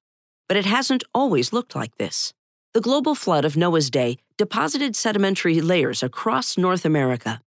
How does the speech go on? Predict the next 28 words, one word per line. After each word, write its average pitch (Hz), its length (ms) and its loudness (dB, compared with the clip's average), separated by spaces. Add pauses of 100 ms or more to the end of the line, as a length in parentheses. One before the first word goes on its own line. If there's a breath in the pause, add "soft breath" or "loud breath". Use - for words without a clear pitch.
Tectonic 151 480 0
plates 175 300 0
collided 147 540 2
along 135 320 0
the 143 100 0
west 165 360 -2
coast, 180 460 -4 (320)
melting 269 400 0
the 254 80 -2
sediments 175 580 0
at 170 200 -2
depths - 400 0
to - 120 0
produce 220 480 -2 (140)
molten 208 420 2
granite 185 420 0 (280)
that 123 100 -2
was 143 140 -2
squeezed 147 560 2
up 254 240 2
into 143 220 2
the 117 100 -4
sediment 127 420 -2
layers 123 320 0
above. 175 460 -2 (560)
As 262 160 2
a 330 60 0
result, 151 420 0